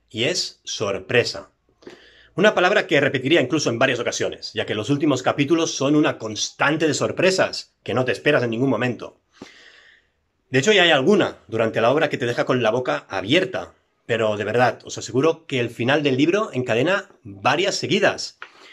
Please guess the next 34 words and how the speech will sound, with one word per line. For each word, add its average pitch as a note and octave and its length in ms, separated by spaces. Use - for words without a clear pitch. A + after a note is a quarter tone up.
Entras F#3 640
en C3+ 220
un F#3+ 260
bucle G3+ 480
de - 180
giros F#3+ 420
del A2+ 200
todo F#3+ 360
inesperados C#3+ 840
que C3+ 100
parecen B2 320
no A2 80
tener F#2+ 260
fin. - 300
De - 80
hecho, F3 220
parece C3 300
que C#3+ 100
termina B2+ 360
el A#2+ 60
libro A3 580
y A2 240
hay D3+ 120
un C3+ 100
giro. G#2+ 440
Y B2 220
parece C#3 300
que - 80
termina, E3+ 400
ahora D#3+ 220
sí, G#3+ 380
y C3+ 60
otro E3 320
giro. - 400